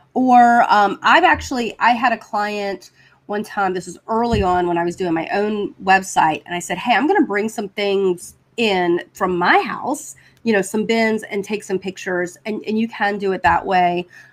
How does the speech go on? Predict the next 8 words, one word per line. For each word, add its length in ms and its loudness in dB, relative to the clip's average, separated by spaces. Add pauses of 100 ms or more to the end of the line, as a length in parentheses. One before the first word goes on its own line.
um, 340 4
or 140 4
work 240 -4
with 120 -8
a 40 -4
local 320 -2
photographer 1040 0
and, 240 -6